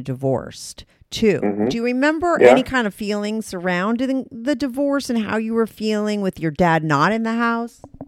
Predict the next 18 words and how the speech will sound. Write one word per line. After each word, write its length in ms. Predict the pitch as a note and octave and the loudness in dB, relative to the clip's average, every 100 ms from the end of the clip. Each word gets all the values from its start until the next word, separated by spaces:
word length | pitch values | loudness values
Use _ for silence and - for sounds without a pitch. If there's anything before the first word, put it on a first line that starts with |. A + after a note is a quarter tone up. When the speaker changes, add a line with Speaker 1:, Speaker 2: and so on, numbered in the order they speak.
| - - _ - _ _ _ _ - - - _ _ _ - | -20 -20 _ -20 _ _ _ _ -20 -20 -20 _ _ _ 6
Speaker 2:
Um, 460 | D#3 D#3 D3+ D3+ - - _ _ _ _ _ _ _ _ _ _ _ _ _ _ _ _ _ _ _ _ _ _ _ - | 10 10 8 0 -10 -20 _ _ _ _ _ _ _ _ _ _ _ _ _ _ _ _ _ _ _ _ _ _ _ -6
you 120 | G#3+ | -2
know, 480 | A3 G3 F3+ F3+ - _ _ _ _ _ _ _ | 0 0 0 -4 -14 _ _ _ _ _ _ _
I, 160 | D3 F3+ F3 _ _ | 0 0 -2 _ _
he 200 | F3 G#3 | -10 -10
still 260 | - C#4 | -6 -2
lived 180 | G3+ F3 | 0 0
in 80 | C3+ | -2
the 60 | A#2+ | -6
same 260 | - F#2+ | -6 -6
town, 440 | F#2 G2+ F#2+ G#2+ B2+ - | -8 -8 -6 -6 -8 -6
and 100 | A#2 | -4
I 80 | |
got 220 | B2 C3 - | -2 -4 -6
to 60 | |
see 260 | - G2+ F2+ | -16 -14 -10
him. 300 | G2+ A2+ C3 _ _ _ _ _ _ | -8 -10 -12 _ _ _ _ _ _
But 440 | E3 C#3 B2+ - | 8 8 6 0